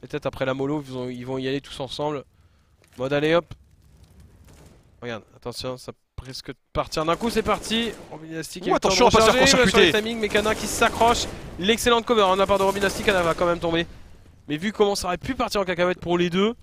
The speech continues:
Speaker 1: perdre qu'une arme et en faire tomber quatre et Devil qui a deux points de vie.
Speaker 2: Là, ils ont rechargé,
Speaker 1: Ouais.
Speaker 2: ils ont lâché des positions au mauvais moment. Mais bon, on arrive à faire le taf.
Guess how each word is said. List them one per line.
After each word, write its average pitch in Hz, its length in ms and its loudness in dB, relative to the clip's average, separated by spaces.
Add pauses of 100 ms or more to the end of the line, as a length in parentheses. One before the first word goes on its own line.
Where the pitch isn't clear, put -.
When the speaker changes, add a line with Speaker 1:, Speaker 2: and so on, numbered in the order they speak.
(280)
Speaker 1:
perdre - 160 -2
qu'une 226 220 0
arme 175 360 4 (540)
et - 40 -8
en 139 40 -6
faire 170 160 -6
tomber 175 200 -4
quatre 190 220 -4
et 156 60 -2
Devil 180 300 -6
qui - 100 -8
a 139 40 -2
deux 156 160 -4
points 175 180 -4
de 147 40 -8
vie. 156 180 -10 (240)
Speaker 2:
Là, 160 100 2
ils 139 120 2
ont 131 80 0
rechargé, 170 600 0
Speaker 1:
Ouais. 170 80 -12 (260)
Speaker 2:
ils 123 140 -6
ont 143 40 -2
lâché 170 180 -2
des 170 80 -4
positions 151 420 -6
au 180 40 -10
mauvais 160 180 -2
moment. 123 300 -2
Mais 135 60 0
bon, 123 240 -2 (540)
on 120 80 -12
arrive 135 120 0
à 131 40 -4
faire 135 140 -2
le 123 80 -4
taf. 147 260 0